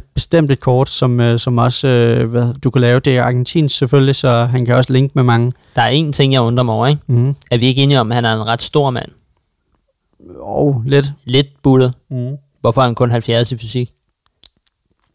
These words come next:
Speaker 1: Han er slank.
Speaker 2: Ah,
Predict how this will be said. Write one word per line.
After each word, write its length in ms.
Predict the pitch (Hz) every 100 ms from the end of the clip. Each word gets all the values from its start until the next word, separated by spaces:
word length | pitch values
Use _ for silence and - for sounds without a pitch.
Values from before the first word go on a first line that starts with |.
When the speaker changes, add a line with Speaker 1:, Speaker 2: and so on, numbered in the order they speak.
| _ _ _ -
Speaker 1:
Han 120 | 135
er 40 |
slank. 320 | 139 - 139 - _ _ _ _ _ - - - -
Speaker 2:
Ah, 420 | 123 117 120